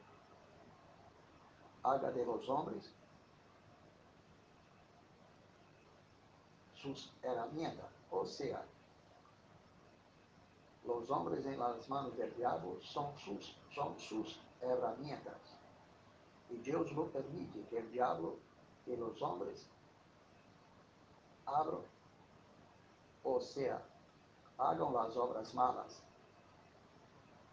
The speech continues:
Dios solo predestinó el encuentro del Señor Jesús con los hijos de la se-, de la serpiente.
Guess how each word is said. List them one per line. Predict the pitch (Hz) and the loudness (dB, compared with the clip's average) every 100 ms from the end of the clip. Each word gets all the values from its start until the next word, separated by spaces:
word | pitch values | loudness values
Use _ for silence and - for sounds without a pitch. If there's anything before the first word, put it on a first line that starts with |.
| - 113 | -20 -2
Dios | 127 156 - - - | 4 6 4 0 -10
solo | - 135 120 113 | 0 2 4 2
predestinó | 123 113 110 110 123 156 165 - - - - - | 0 -2 -4 -4 0 0 -2 -10 -20 -20 -20 -6
el | 123 117 117 | -2 -2 -2
encuentro | - 160 165 | 2 2 2
del | 151 135 131 | 0 0 -2
Señor | 127 123 123 - | -4 0 0 0
Jesús | 120 113 165 226 - - - - - - - - | -6 -2 -2 -2 -8 -20 -20 -20 -20 -20 -20 -14
con | - 131 | -4 0
los | 127 117 - | 2 0 2
hijos | 165 - 131 | 0 0 -2
de | 123 | 0
la | 110 | -2
se-, | - 113 - - - | -4 -10 -12 -12 -8
de | 110 | -4
la | 92 | -6
serpiente. | - - - - 151 160 - - | -6 -10 -12 0 2 2 -2 -14